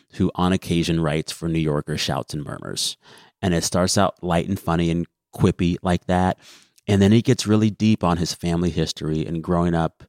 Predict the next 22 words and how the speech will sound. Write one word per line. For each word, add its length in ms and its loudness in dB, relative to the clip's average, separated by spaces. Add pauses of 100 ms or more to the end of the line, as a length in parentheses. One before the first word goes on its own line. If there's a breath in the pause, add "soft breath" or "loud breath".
(440 soft breath)
gay 520 2 (100)
in 160 -4
a 280 -2 (600 loud breath)
severely 640 2
conservative 540 0
Christian 360 -4
household. 760 -4 (400 loud breath)
And 100 2
then 100 6
some 180 2
of 80 6
those 280 2 (320)
essays 380 0
and 100 -2
chapters 580 -2 (120)
break 240 -2
your 100 -4
heart 200 0
and 120 -2
make 220 -2
you 60 -8
cry. 640 -6